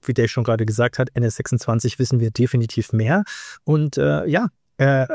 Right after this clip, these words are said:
noch ein kleines, äh, kleine Fun Facts dazu, ne? Also die Autos, die damals, äh, von denen wir jetzt gerade geredet haben, ne, mit diesen kleinen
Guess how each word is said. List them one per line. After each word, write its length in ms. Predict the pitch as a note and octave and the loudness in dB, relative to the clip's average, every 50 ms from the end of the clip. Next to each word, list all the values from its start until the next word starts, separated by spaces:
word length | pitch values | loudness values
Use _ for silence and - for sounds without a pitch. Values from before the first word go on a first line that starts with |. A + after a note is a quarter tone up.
| C#4+ - C#3+ | -4 -4 -2
noch 180 | C3+ C#3 - | -2 0 0
ein 180 | C3+ C3 B2 A2+ | 2 0 0 0
kleines, 460 | - - A2+ B2+ C#3+ D3+ C#3+ - - | -2 -2 0 2 2 2 0 -2 -2
äh, 100 | - C3+ | -4 -4
kleine 260 | - - C#3 C3 C3 B2 | -2 0 2 2 2 2
Fun 200 | - C3+ C#3+ C#3+ | 0 0 -2 -2
Facts 280 | - - C3+ - - | 0 -2 -4 -4 -2
dazu, 360 | - - C3 - - - D3+ | 0 0 0 0 0 0 0
ne? 160 | A#2+ B2 D3 - | 2 2 2 0
Also 140 | - A#2+ | 0 0
die 200 | A#2 A#2+ B2 A#2 | 0 0 0 -2
Autos, 400 | - A2+ C#3+ - - D#3 - - | 0 -2 -2 0 0 -2 -2 -2
die 160 | - C3+ C3 A#2+ | -2 -2 0 2
damals, 440 | B2+ A#2+ C3 C3 B2+ B2+ - - | 2 2 2 2 0 0 -2 -2
äh, 160 | - C3 B2 A2 | 0 0 0 0
von 160 | - - A#2+ | 0 2 2
denen 140 | B2 A#2+ A#2+ | 2 2 2
wir 60 | A#2+ | 0
jetzt 120 | - - | -2 -2
gerade 220 | - A#2+ A#2+ A#2+ A2+ | 0 0 0 0 0
geredet 400 | A#2 G#2+ A#2+ C#3 D3 C#3+ - B2 | 0 2 2 2 2 0 0 0
haben, 160 | A2+ A2 A2 | 0 0 2
ne, 100 | A#2+ D3 | 2 2
mit 100 | C#3+ B2+ | 2 2
diesen 140 | A#2+ B2 A2+ | 0 0 0
kleinen 440 | - A#2+ A2 B2 C3 C3 C3 B2 | 0 0 2 2 4 4 2 2